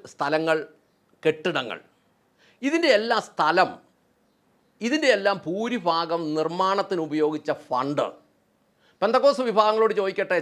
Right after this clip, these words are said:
ചെറുതാണെങ്കിലും കേരളം മുഴുവനുള്ള പള്ളികൾ,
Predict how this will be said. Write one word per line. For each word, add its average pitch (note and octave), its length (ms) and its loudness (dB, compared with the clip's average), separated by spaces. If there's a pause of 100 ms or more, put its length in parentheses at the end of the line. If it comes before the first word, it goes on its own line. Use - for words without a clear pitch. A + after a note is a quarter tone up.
ചെറുതാണെങ്കിലും G3 720 2 (760)
കേരളം G#3 400 4
മുഴുവനുള്ള F#3 540 0 (480)
പള്ളികൾ, D3+ 400 0